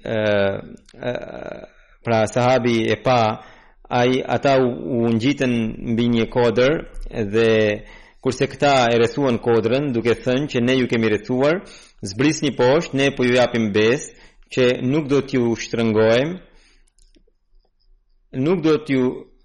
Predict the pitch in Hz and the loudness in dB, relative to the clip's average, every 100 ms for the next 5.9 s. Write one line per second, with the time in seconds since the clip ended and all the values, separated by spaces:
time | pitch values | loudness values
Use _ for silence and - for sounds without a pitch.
0 | - 139 160 151 123 131 123 127 117 - | -6 -4 -2 -2 2 2 2 -2 -2 -2
1 | 131 117 117 110 101 98 92 - - _ | -4 -4 0 0 0 -2 -6 -16 -20 _
2 | _ 139 170 214 180 135 123 120 131 120 | _ -6 -2 -2 0 -2 0 0 0 -2
3 | 120 117 - 160 135 117 123 110 - 123 | -4 -4 -4 -4 -4 -2 -2 -2 -2 -4
4 | 110 156 160 127 110 - 131 117 - 113 | 0 0 2 0 -4 -2 -2 0 0 0
5 | 117 123 - 113 - 107 104 107 | 0 -2 -4 -10 -4 -2 -2 -4